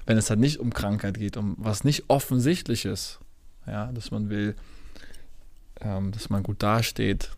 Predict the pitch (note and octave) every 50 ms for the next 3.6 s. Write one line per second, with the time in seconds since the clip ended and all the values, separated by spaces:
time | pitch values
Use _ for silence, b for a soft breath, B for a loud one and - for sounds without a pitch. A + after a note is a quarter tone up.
0 | - - - - - - - - - - - - G#2 G#2+ G#2 G#2 G#2 G#2 A2 A2+
1 | - - - - - B B B B B B B - A2 A2 G#2 G2+ G2+ - A2
2 | G2+ - - G#2 - - - G#2 G2+ F#2+ - - - - G2+ G2 G2 G2 G2 G#2
3 | - - - B2+ G#2 F#2 F#2 - - - -